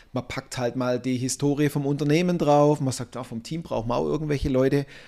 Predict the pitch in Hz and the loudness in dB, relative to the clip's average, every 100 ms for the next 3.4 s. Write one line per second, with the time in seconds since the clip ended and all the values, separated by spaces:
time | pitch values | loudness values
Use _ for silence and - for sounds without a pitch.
0 | - - - 165 185 285 - _ _ _ | -20 -6 4 6 8 4 -2 _ _ _
1 | _ _ _ _ _ 151 147 208 226 202 | _ _ _ _ _ 4 6 6 4 2
2 | 160 - 208 180 143 135 143 135 131 131 | 0 -2 -2 2 2 2 2 0 2 0
3 | 127 120 127 175 | -2 -2 0 -2